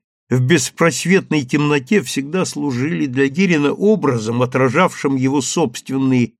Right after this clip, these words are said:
неудачные поиски, подобные блужданию между каменными столбами.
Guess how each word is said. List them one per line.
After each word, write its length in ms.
неудачные 880
поиски, 640
подобные 540
блужданию 760
между 300
каменными 600
столбами. 640